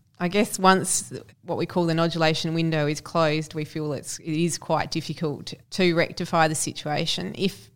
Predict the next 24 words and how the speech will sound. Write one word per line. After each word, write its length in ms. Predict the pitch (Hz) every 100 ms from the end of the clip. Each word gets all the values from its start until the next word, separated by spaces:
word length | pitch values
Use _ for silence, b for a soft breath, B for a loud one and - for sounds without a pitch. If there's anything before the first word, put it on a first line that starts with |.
| _
you 640 | 180 170 160 156 147 143 - -
pick 200 | 240 220
up 300 | - - -
the 260 | 160 -
issue 320 | 175 - 160 -
early, 360 | 170 196 226
for 160 | 220 175
example, 440 | 156 160 156 156
you've 160 | 147 143
mixed 320 | 156 - -
up 160 | 151 156
an 60 |
inoculation 720 | 151 156 - 156 151 156 - 156
packet 420 | 156 151 - -
and 220 | 151 156
realise 420 | 160 151 156 156
you've 140 | 151 -
put 220 | 165 -
the 60 | 143
lupin 360 | 151 151 160
rhizobia 600 | 151 147 156 156 156 156
on 140 | 156 156
your 120 | 147
beans, 480 | 160 160 170 185